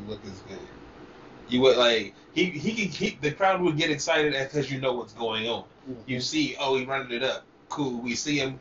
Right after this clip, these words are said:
Speaker 1: get in the post, but do the spin around,
Speaker 2: He about to
Speaker 1: the
Speaker 2: do it
Speaker 1: turnaround.
Speaker 2: again.
Speaker 1: We,
Speaker 2: He
Speaker 1: bro,
Speaker 2: about to
Speaker 1: we,
Speaker 2: do it
Speaker 1: we've
Speaker 2: again.
Speaker 1: seen Kobe do it. The
Speaker 2: Yeah.
Speaker 1: same, like, the same type of turnaround, bro. We got that. That's his game, right? It's, it's cool, bro. That's basketball. You winning, you scoring points.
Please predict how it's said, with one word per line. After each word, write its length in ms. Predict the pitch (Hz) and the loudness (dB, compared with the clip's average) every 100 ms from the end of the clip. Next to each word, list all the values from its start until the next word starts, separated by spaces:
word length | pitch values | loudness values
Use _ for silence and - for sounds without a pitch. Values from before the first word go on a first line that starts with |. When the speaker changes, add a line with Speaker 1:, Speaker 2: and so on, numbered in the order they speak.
| - | -10
Speaker 1:
get 120 | 139 | -8
in 60 | 135 | -6
the 80 | |
post, 440 | 123 147 135 131 120 | -4 0 2 2 0
but 180 | 127 123 | -4 -4
do 80 | |
the 80 | 123 | -6
spin 240 | 120 143 135 | -6 -4 -2
around, 340 | 131 131 131 | 0 -2 -2
Speaker 2:
He 60 | 143 | 0
about 200 | 131 127 | -2 -2
to 60 | |
Speaker 1:
the 60 | - 131 | -2 0
Speaker 2:
do 0 | |
it 100 | 151 | 2
Speaker 1:
turnaround. 240 | 139 - | 2 2
Speaker 2:
again. 200 | 143 139 - - | 0 -2 -6 -4
Speaker 1:
We, 180 | 170 233 | -2 -2
Speaker 2:
He 120 | 147 | -2
Speaker 1:
bro, 140 | 190 | 0
Speaker 2:
about 100 | 208 196 | 2 0
to 40 | |
Speaker 1:
we, 40 | |
Speaker 2:
do 160 | 156 147 | 0 0
it 20 | 151 | 0
Speaker 1:
we've 100 | 160 | 0
Speaker 2:
again. 180 | 180 175 | 2 2
Speaker 1:
seen 80 | 156 | 2
Kobe 280 | 185 175 131 | 0 0 -2
do 160 | 123 104 | -4 -6
it. 140 | - 127 | -6 -4
The 60 | |
Speaker 2:
Yeah. 40 | 135 | -2
Speaker 1:
same, 280 | 160 156 147 | 0 0 2
like, 180 | 147 135 | 0 0
the 80 | 131 | -6
same 280 | 165 160 | -2 -4
type 220 | 151 147 139 | 0 -2 -2
of 120 | 135 | -4
turnaround, 540 | 156 151 147 143 143 | -2 0 0 0 -2
bro. 160 | 135 139 | -2 -4
We 80 | 139 | -2
got 220 | 147 147 | -4 -2
that. 260 | 139 120 - | -2 -2 -2
That's 240 | 151 151 | -4 -4
his 200 | 139 123 | -8 -8
game, 320 | 123 143 104 - - - - - | -4 -4 -6 -18 -20 -20 -20 -6
right? 300 | 117 127 120 | -2 -2 -2
It's, 240 | 127 127 - | -8 -10 -10
it's 220 | 131 131 | -8 -8
cool, 340 | - 226 190 120 | -4 -2 -2 0
bro. 200 | 143 147 | 0 2
That's 200 | 135 143 | 0 -2
basketball. 580 | 156 160 151 156 160 | -2 -4 -6 -2 -2
You 120 | 147 131 | -2 -4
winning, 320 | 147 151 147 | -2 -2 -2
you 100 | 135 | -6
scoring 320 | - 131 123 | -8 -8 -8
points. 380 | 123 127 117 - | -8 -8 -8 -12